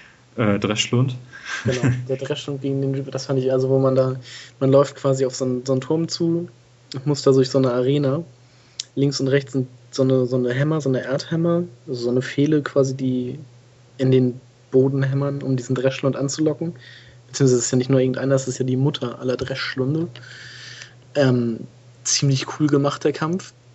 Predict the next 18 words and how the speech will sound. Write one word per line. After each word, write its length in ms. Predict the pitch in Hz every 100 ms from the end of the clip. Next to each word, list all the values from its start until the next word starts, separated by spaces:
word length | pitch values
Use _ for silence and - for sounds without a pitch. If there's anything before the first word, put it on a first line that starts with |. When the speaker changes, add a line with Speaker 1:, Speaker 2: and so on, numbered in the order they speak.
| - - _ - - 131
Speaker 2:
Auch 160 | 127
einfach 240 | - 127 135
nur 100 | 131
eine 100 | 131
Zwischensequenz, 720 | - 135 139 135 143 139 -
dann 160 | 139
halt, 560 | 139 131 131 - - - 131
ähm, 500 | 123 120 117 117 131 - - - -
ja, 120 | 131
Dreschlund 380 | 123 131 135 127
gegen 180 | 131 135
Reaper. 360 | 139 147 147 151 - - - -
Und 100 | 135
dann, 240 | 135 131 127 -
wie 80 |
schon 160 | - 139
angesprochen, 580 | 135 135 - 139 143 139
der, 340 | 135 127 127